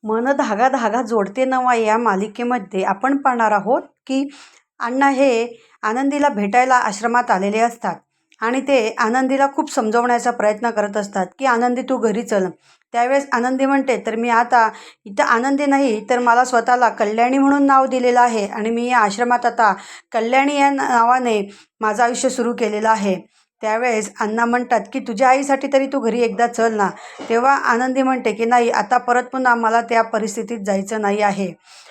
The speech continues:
त्यानंतर अण्णा म्हणतात की, "तू मी घरून आणलेली वस्तू खाणार का?" म्हणून त्या ठिकाणी त्यांनी सोबत आणलेला लाडवांचा डबा घेतात. त्या डब्यातनं ते लाडू काढतात आणि तो लाडू आनंदीला देतात.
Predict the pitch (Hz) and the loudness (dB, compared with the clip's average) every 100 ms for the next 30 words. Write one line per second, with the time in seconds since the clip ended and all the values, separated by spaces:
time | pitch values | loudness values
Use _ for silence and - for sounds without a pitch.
0 | - 214 214 240 247 247 220 240 208 226 | -6 -2 0 0 0 0 2 -2 0 0
1 | 233 240 240 208 202 _ _ _ - 269 | 0 -2 -2 -2 -6 _ _ _ -8 -4
2 | 240 202 202 _ _ - 269 262 254 277 | -4 -6 -10 _ _ -8 -4 -2 0 2
3 | 262 269 285 240 226 262 269 262 262 269 | 2 0 0 0 2 2 2 0 0 0
4 | 240 226 220 220 240 240 226 208 220 247 | -2 -2 -2 0 2 2 2 2 2 0
5 | 254 262 208 202 233 247 262 254 220 247 | 0 0 0 0 -4 -2 -2 -2 -2 -2
6 | 277 233 190 247 254 240 254 277 247 196 | 0 0 0 0 0 0 2 2 2 2
7 | 202 240 247 247 214 220 214 202 196 170 | 0 -2 -2 -2 0 0 -2 -2 -2 -2
8 | _ _ _ - 277 277 269 277 285 285 | _ _ _ -6 -2 2 2 2 0 0
9 | 285 233 220 247 214 202 202 190 - 208 | 2 2 0 0 0 0 -2 -4 -8 -10
10 | 226 240 233 233 226 226 - 208 233 226 | -4 -2 0 0 0 -2 -2 -2 -2 0
11 | 226 202 202 | 0 -2 -4